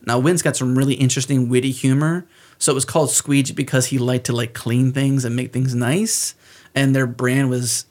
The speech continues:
like, a lot like you might imagine, like, um, a cleaning products brand. So, like, kinda, like, sheeny and shiny, and it was really interesting. I loved, uh, I loved that aspect about him. But he was in his crossroads because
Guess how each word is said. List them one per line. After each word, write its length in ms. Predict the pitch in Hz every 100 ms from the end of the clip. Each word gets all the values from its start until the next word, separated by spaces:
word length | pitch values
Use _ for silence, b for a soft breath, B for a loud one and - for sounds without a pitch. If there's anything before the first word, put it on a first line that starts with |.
| _ _ _ _ _ -
like, 320 | 113 113 - B B B
a 80 | 143
lot 460 | 151 175 - - _
like 460 | 139 135 139 127 -
you 160 | 135
might 280 | 135 131 127
imagine, 520 | 131 127 127 123 123
like, 320 | 120 113 110 110
um, 300 | 110 113 117 - -
a 80 |
cleaning 320 | - 156 147 120
products 320 | 120 107 -
brand. 380 | - 98 104 -
So, 120 | 123
like, 160 | 123 120
kinda, 180 | 135
like, 180 | 131 123
sheeny 560 | - - 147 147 151 143
and 100 | 131
shiny, 540 | - 139 135 143 139 135
and 80 |
it 40 | 98
was 120 | 139
really 180 | 156 110
interesting. 460 | 123 - - - - b b b
I 80 | -
loved, 320 | 127 123 113 113
uh, 280 | 101 - -
I 40 | 123
loved 160 | 120
that 80 | 113
aspect 380 | 110 117 - -
about 180 | 92 95
him. 40 | 113
But 100 | 127
he 120 | 208
was 120 | 196
in 60 | 180
his 120 | 139
crossroads 440 | - 151 147 139
because 460 | 131 120 123 123